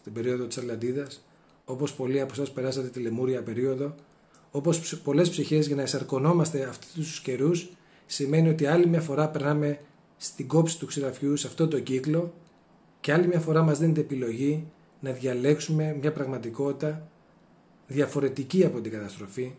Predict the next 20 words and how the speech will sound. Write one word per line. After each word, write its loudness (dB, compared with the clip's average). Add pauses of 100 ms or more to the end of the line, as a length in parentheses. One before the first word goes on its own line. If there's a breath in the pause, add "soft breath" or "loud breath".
(320)
διαφορετική -2
από 2
τον -6
ευρυδιασμό, -8 (300)
διαφορετική -2
από -4
την -8
εντροπική -8
κατάσταση, -8 (680)
την -6
οποία 0
έχουμε -2
δει 2
σε -4
τόσα 0
έργα, -10 (340)
την -6
οποία 2
έχουμε -2
δει 2